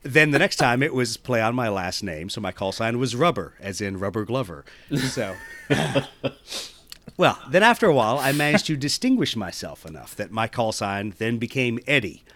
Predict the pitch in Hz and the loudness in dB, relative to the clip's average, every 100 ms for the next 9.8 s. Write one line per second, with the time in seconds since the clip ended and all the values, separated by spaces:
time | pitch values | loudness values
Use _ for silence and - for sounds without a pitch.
0 | - - _ - 110 101 98 - 117 104 | -20 -20 _ -4 -4 -2 -4 -2 0 0
1 | 98 92 87 _ - 120 123 107 107 104 | 0 -4 -10 _ -4 0 0 -2 -6 -4
2 | 104 127 107 67 - _ - _ - _ | -2 -2 -4 -10 -20 _ -20 _ -20 _
3 | _ _ - 107 - 107 - 101 90 - | _ _ -10 -8 -4 -4 -4 -6 -8 -10
4 | 95 87 113 113 107 101 95 92 - 87 | -10 -8 -6 -6 -6 -4 -4 -6 -8 -12
5 | 85 _ _ _ 131 135 113 123 98 92 | -12 _ _ _ -4 -2 -2 -4 -6 -6
6 | 120 107 95 92 90 110 90 87 92 90 | -8 -6 -8 -8 -10 -8 -6 -6 -6 -8
7 | 87 87 - - 90 82 80 - 92 85 | -6 -6 -8 -8 -8 -8 -12 -12 -12 -10
8 | 90 82 82 95 82 57 - - 104 - | -12 -10 -10 -10 -12 -18 -20 -20 -18 -14
9 | - 117 - - - 80 73 | -10 -10 -10 -16 -16 -16 -18